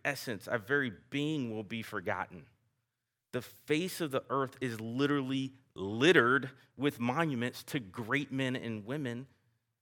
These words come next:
both ancient and modern, that attest to this fear. We subconsciously feel the weight of the whole history of the earth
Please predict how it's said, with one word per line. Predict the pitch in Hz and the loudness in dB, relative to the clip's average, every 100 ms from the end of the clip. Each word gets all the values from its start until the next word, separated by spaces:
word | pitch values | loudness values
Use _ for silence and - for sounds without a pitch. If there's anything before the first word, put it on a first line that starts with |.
| _ _ _ | _ _ _
both | 107 139 139 - | -4 -4 -4 -4
ancient | 139 156 160 | -4 -4 -2
and | 156 | 0
modern, | 139 156 160 143 139 | 0 0 0 0 -2
that | 147 156 | -4 -2
attest | 160 - 185 - | -4 -6 -6 -8
to | 131 | -8
this | 101 | -8
fear. | - - 67 - _ _ _ _ _ _ _ _ _ _ | -10 -14 -14 -16 _ _ _ _ _ _ _ _ _ _
We | 127 | -10
subconsciously | 147 - - - 156 175 - 170 - 170 156 | -6 -4 -6 -6 -2 -2 -2 -8 -6 -8 -10
feel | - 156 143 | -8 -2 0
the | 127 | 0
weight | 104 117 147 - | -2 -2 -2 -4
of | 110 | -6
the | 104 | -6
whole | - - 151 151 | -8 -6 -4 -4
history | 143 151 147 - 143 143 143 - _ - | -4 -6 -6 -10 -10 -8 -10 -14 _ -8
of | 120 | -6
the | 107 104 - | -6 -8 -6
earth | 139 139 143 | -2 -2 -4